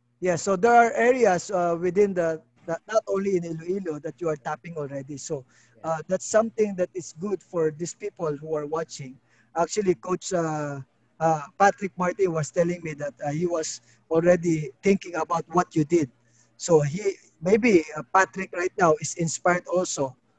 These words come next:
Speaker 1: Also now in Australia is inspi-, uh, inspired of what you, you're doing within your area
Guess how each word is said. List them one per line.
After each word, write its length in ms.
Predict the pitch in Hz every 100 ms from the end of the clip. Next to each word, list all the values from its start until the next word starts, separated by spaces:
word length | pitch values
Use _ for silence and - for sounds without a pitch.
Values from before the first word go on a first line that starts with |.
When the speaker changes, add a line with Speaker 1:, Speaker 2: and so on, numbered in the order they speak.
| _ _ _ -
Speaker 1:
Also 320 | 165 185 170
now 200 | 165 165 - _
in 160 | 180 165
Australia 500 | 160 - 180 185 156 147
is 160 | -
inspi-, 440 | 185 170 - 175 175
uh, 120 | 156 - - _ _ -
inspired 600 | 160 - 180 202 185 151
of 140 | 147 -
what 160 | 165 -
you, 140 | 156 - -
you're 160 | 165 147
doing 280 | 165 196 165
within 280 | 143 143 143
your 160 | 143 135
area 380 | 156 170 143 120